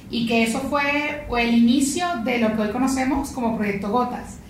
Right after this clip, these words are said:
Eh, quería saber si nos puedes echar un poco más ese cuento y contarnos cómo pasamos de, de cantar a impactar positivamente,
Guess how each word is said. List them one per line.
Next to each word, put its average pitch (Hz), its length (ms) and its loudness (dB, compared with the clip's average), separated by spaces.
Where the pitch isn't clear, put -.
Eh, 226 300 0
quería 220 300 2
saber 254 520 2
si 254 140 -6
nos 226 140 2
puedes 220 220 0
echar 226 180 0
un 214 80 -2
poco 233 180 -4
más 233 220 2
ese 254 140 -6
cuento 247 540 0
y 220 220 -2
contarnos 208 680 2
cómo 233 260 4
pasamos 233 500 2
de, 233 520 0
de - 160 -4
cantar 233 500 2
a 254 80 2
impactar 220 420 0
positivamente, 208 920 -2